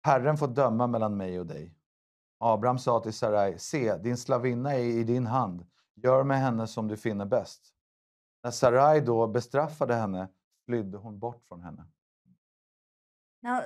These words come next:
Speaker 2: now Sarai isn't only blaming God, she blames her husband Abram.
Speaker 1: Nu skyller inte Sarai längre bara på Gud, nu skyller hon även på hennes, en man Abram.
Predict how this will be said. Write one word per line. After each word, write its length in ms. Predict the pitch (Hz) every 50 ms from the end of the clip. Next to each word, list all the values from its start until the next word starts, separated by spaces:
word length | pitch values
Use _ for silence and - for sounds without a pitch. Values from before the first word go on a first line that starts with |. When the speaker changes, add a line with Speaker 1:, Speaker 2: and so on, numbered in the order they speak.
| - _
Speaker 2:
now 260 | 226 247 254 269 262
Sarai 440 | 254 - 262 254 262 277 302 330 302
isn't 200 | 269 262 247 233
only 160 | 233 220 208
blaming 360 | 208 226 220 220 214 202 202
God, 300 | 196 214 254 294 302 262
she 160 | - - 240
blames 400 | 208 185 226 233 247 254 254 226
her 200 | 247 240 226 240
husband 320 | 247 247 247 262 254 247 240
Abram. 480 | 262 311 330 - 185 175 175 185 180 _ _ _ _ _ _ _ -
Speaker 1:
Nu 80 | 135
skyller 320 | 131 - 170 160 160 160 160
inte 200 | 151 147 135 127
Sarai 440 | - 143 127 123 120 120 113 98 -
längre 320 | 120 123 127 120 117 117 113
bara 300 | 110 120 113 110 110 107
på 340 | - 113 110 107 104 101
Gud, 320 | 95 110 143 165 151 120 110
nu 100 | 123 113
skyller 200 | - 147 131 131
hon 100 | 127 123
även 260 | 120 113 110 107 98
på 200 | 110 107 104 98
hennes, 400 | 95 104 110 110 107 104 - -
en 180 | 80 101 104 107
man 200 | 113 110 107 107
Abram. 520 | 107 107 101 101 120 127 107 87 82